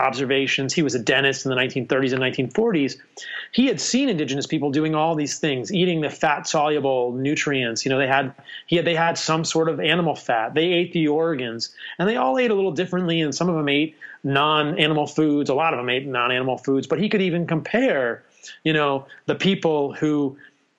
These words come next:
um, ate animal, more animal foods to the people who ate less animal foods. There were tribes in Africa,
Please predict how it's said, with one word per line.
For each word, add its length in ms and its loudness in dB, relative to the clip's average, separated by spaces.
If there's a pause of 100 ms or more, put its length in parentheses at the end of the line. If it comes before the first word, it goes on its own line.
(140)
um, 420 0
ate 220 0
animal, 420 2
more 280 0
animal 320 -2
foods 380 -2
to 60 -2
the 60 -4
people 300 -2
who 120 0
ate 180 -2
less 280 0
animal 320 0
foods. 400 0
There 100 0
were 60 0
tribes 420 0
in 80 -2
Africa, 600 0